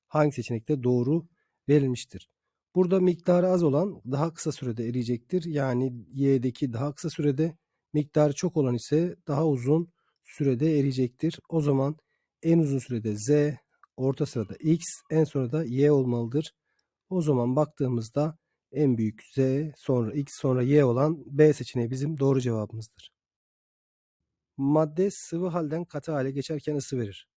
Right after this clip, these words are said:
Bu olaya donma denir. Donma olayın tersi durumda erimedir. Buna göre aşağıda verilen durumlardan hangisi erime olayı gerçekleşir?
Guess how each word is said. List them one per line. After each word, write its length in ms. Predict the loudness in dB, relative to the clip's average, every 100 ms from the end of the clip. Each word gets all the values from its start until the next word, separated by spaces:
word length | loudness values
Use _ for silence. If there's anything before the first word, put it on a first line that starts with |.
| -4
Bu 120 | 2
olaya 300 | 4 2 0
donma 420 | -2 0 0 -2
denir. 320 | -4 -4 -6 _ _ _ _ -2
Donma 220 | 0 2
olayın 240 | 2 0 -2
tersi 360 | -6 -6 -6
durumda 380 | -8 -6 -6 -8 -6
erimedir. 480 | -4 -4 -6 -10 -20 _ _ _ _
Buna 160 | 0 2
göre 200 | 2 -2
aşağıda 320 | -2 -2 0
verilen 280 | 0 -2 -4
durumlardan 420 | -2 -2 -2 -4
hangisi 320 | -4 -4 -6
erime 320 | -8 -2 0
olayı 400 | 0 0 -2 -4 -6 _ _
gerçekleşir? 600 | -8 -8 -10 -16 -18 -20